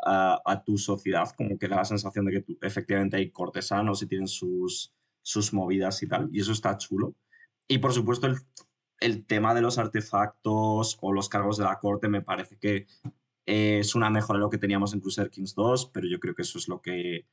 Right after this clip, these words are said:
lo mínimo que se podía esperar, ¿no? Así que de todos modos está Crusader Kings tres en una situación un poco rara, porque no sé, ¿se habrá terminado de complacer a,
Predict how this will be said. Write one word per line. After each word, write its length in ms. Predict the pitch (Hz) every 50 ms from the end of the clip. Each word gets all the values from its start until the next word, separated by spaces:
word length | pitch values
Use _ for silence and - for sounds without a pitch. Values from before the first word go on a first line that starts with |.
| _ _
lo 180 | - 95 98 101
mínimo 400 | 101 110 113 113 110 104 104 101
que 80 | 101 101
se 140 | 101 107
podía 260 | - - 95 92 92 -
esperar, 380 | - - - 90 85 82 - -
¿no? 220 | - 120 - - - _ _ _ _ _ _ _ _ _ _ _ - -
Así 320 | - - 107 107 107 110 101
que 100 | 135 165
de 140 | 190 175 131
todos 360 | 127 123 131 147 151 - 113
modos 400 | 107 107 120 127 151 180 170 143
está 320 | 120 110 - 101 104 113 - _ _ _ _ _
Crusader 320 | - 131 127 131 135 110 107
Kings 240 | - 110 107 107 -
tres 220 | - 104 110 -
en 80 | 113 104
una 100 | 98 98
situación 480 | 101 - - 101 101 - - 104 101
un 160 | 107 113 113 -
poco 340 | - 104 101 - 113 107
rara, 440 | 98 - - - - 98 87 - - _ _ _ _ _ _ _ _ _ _ _ _ _
porque 540 | - 123 120 113 110 117 110 107 98 - - _ _ _ - - - _ _ _ -
no 200 | 110 107 113 131
sé, 340 | 131 - 175 175 170 - -
¿se 180 | - - - 110
habrá 260 | 104 104 110 127 -
terminado 280 | 143 139 135 131 127
de 60 | 127 127
complacer 640 | 127 123 113 - 117 110 113 - - 107 104 101
a, 320 | 101 101 101 104 92 -